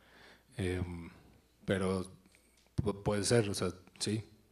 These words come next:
Si quieres lo podemos platicar con calma, pero, pero, pero sí, este tipo de cosas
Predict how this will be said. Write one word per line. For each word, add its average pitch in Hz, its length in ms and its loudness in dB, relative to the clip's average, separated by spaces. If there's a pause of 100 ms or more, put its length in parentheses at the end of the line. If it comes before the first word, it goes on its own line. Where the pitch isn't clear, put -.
(440)
Si - 140 -6
quieres 101 260 2
lo 98 140 2
podemos 95 280 2
platicar 107 500 4
con 131 200 6
calma, 107 380 4
pero, 87 420 0 (1000)
pero, 101 760 10
pero 101 220 4
sí, 147 440 6
este 120 280 10
tipo 123 280 6
de 107 120 8
cosas 113 540 4